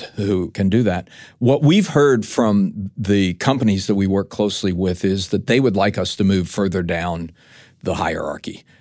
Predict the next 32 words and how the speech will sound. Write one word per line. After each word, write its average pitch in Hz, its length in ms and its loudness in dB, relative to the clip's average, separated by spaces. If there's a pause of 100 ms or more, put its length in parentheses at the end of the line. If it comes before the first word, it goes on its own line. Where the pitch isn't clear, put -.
(160)
that 92 300 -2 (540)
in 104 160 0
today's 113 520 2
world, 95 680 0 (480)
business 127 400 0
has 98 160 -2
become 101 320 -2
so - 340 0
complicated 92 920 -2
and - 260 -8
peripheral 113 640 2
vision 101 420 0
has 87 220 -6
become 87 360 -6
so 113 320 0
important. 90 520 -2
You 92 100 -4
know, 87 160 -4 (240)
you 135 140 4
may 135 160 4
have 110 100 2
been 107 160 4
extremely 123 640 2
successful 107 580 -2
moving 104 300 0
up 95 140 -6
the 85 100 -4
ladder 90 320 -2
in 87 100 -2
the 82 80 -4
banking 90 460 0
industry, 165 560 2